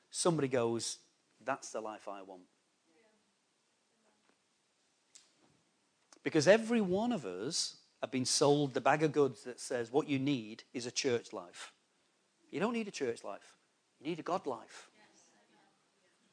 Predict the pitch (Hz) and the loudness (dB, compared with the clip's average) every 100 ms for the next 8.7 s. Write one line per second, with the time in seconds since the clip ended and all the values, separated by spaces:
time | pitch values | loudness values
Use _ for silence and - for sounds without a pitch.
0 | _ _ - 131 143 208 139 104 113 151 | _ _ -4 4 6 6 4 2 0 -4
1 | - 139 135 - 160 165 170 - - 190 | -4 -4 -2 -2 2 4 4 2 4 4
2 | 202 - 131 - 139 156 110 98 104 110 | 2 0 -2 2 4 4 2 -6 -6 -12
3 | - - 143 135 147 147 - 123 127 - | -16 -6 -4 4 4 4 -4 -8 -8 -8
4 | - 123 113 113 - - _ _ - 120 | -6 -4 -4 -8 -12 -20 _ _ -4 -2
5 | 101 95 - - _ _ _ _ _ _ | -2 -8 -20 -20 _ _ _ _ _ _
6 | _ _ 175 196 175 - 214 190 175 - | _ _ 4 4 4 4 2 2 0 4
7 | 196 107 120 - - 143 127 143 127 123 | 4 4 0 -4 -4 -2 0 2 2 0
8 | 135 127 110 131 104 95 - | -2 -4 -6 -6 -6 -8 -18